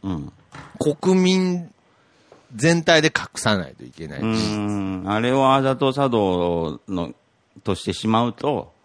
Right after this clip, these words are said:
Speaker 2: と、もう、はっきり言って、何でも。
Speaker 1: そうだね。
Speaker 2: ノリピー何でも許されるんで。
Speaker 1: そうだね。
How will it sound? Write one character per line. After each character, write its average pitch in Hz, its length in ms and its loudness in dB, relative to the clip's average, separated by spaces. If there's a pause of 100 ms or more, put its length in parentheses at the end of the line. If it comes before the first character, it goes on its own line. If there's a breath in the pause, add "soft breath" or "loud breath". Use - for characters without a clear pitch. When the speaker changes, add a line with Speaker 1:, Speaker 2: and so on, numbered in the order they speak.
(100)
Speaker 2:
と、 226 380 10
も 123 560 6
う、 - 20 -20 (160)
は 117 80 -4
っ 110 40 -8
き 143 100 4
り 123 60 6
言 95 160 2
っ - 20 -10
て、 - 60 -14 (120)
何 190 380 6
で 196 160 10
も。 185 340 2 (540)
Speaker 1:
そ 98 200 -2
う - 20 -2
だ 69 100 -6
ね。 120 340 -4 (800)
Speaker 2:
ノ 208 140 10
リ 196 120 8
ピ 123 260 2
ー 104 40 0
何 170 280 4
で 170 120 8
も 160 160 6
許 151 240 2
さ 127 180 4
れ 113 160 4
る 78 80 -6
ん 67 60 -18 (160)
で。 - 120 -20 (760)
Speaker 1:
そ 98 220 4
う - 20 0
だ 73 120 -4
ね。 170 380 2